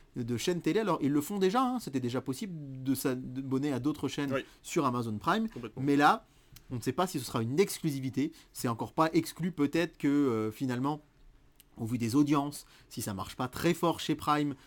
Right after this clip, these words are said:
Speaker 1: que, euh, s-, qu'ils reviennent chez Canal et qu'ils
Speaker 2: Ouais.
Speaker 1: revoient leurs ambitions un petit peu à la baisse. En tout cas, c'est une vraie surprise de voir que ça va être proposé. Mais le dernier point que je voudrais soulever avec vous, c'est à quel prix.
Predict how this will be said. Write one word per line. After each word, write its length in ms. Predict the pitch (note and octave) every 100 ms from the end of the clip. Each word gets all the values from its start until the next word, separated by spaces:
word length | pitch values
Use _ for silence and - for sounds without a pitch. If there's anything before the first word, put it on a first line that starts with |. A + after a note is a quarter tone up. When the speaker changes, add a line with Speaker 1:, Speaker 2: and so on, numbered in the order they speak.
| _ -
Speaker 1:
que, 100 | D3+
euh, 480 | D3 A#2+ A#2 A2+ A2
s-, 220 | - - -
qu'ils 140 | A#2+
reviennent 340 | A#2 C3 C#3+ C3
chez 100 | B2
Canal 300 | B2 C3 B2+
et 60 |
qu'ils 120 | A2 B2
Speaker 2:
Ouais. 60 |
Speaker 1:
revoient 200 | A#2 B2+
leurs 160 | A#2 A#2
ambitions 340 | A#2 A#2 B2+
un 80 | A2+
petit 160 | G#2+ A#2
peu 120 | D3
à 40 |
la 100 | G#2+
baisse. 300 | G#2 E3 - - - - -
En 100 | D3+
tout 120 | D3
cas, 240 | D3+ F3 G#3+
c'est 280 | - B2 A#2
une 140 | A2+
vraie 180 | C#3 G#3+
surprise 540 | - - - E3+ F3 - - - -
de 80 | B2
voir 240 | C3+ D#3+
que 80 | C#3
ça 140 | - A#2+
va 100 | D3
être 100 | D3
proposé. 540 | C3 - A2 C#3 - _ _ _ -
Mais 60 | B2
le 100 | A2
dernier 300 | D3 E3+ D#3+
point 260 | - D#3+ D3+
que 100 | A2
je 60 |
voudrais 180 | A2 B2+
soulever 320 | - G2+ C#3
avec 160 | D3+ G#2+
vous, 120 | D3+
c'est 180 | - -
à 100 | B2+
quel 200 | - G#2
prix. 360 | - A#3 -